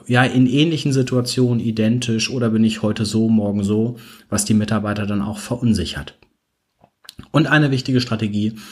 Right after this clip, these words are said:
war noch die Innovations- und Effizienzstrategie. Heute würde man wahrscheinlich sagen Ambidextrie, so als neues Modewort.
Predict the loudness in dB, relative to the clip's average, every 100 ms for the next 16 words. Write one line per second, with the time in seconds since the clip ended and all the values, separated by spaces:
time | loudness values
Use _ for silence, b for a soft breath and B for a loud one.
0 | B B B B -4 0 0 -2 -8 _
1 | -6 -2 -2 0 0 2 0 0 0 0
2 | 0 -4 -4 -6 -4 -2 -2 -2 -2 0
3 | 2 2 4 0 0 0 2 0 -4 -4
4 | -4 -4 -4 -4 -2 2 4 4 2 0
5 | 0 -2 0 2 0 -2 -8 -10 -6 -4
6 | 0 0 0 -2 -2 -2 0 0 -2